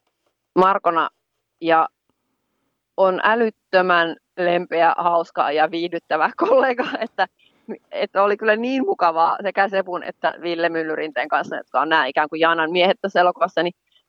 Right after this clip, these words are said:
meillä oli kyllä äl-, älyttömän mukavaa ja lepposaa, vaikka sit taas itse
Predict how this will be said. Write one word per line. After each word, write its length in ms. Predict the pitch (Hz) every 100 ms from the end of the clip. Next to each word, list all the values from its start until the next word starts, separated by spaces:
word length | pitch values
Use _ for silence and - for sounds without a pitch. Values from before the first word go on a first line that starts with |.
| _ -
meillä 160 | 190
oli 100 | 190
kyllä 220 | 240 208 165 _ _ -
äl-, 180 | 214 220
älyttömän 480 | - 247 247 190 170
mukavaa 380 | 170 170 175 156
ja 120 | 147
lepposaa, 460 | 147 - 160 160 147
vaikka 300 | 160 165 156
sit 140 | 165 -
taas 160 | 139 -
itse 220 | - 139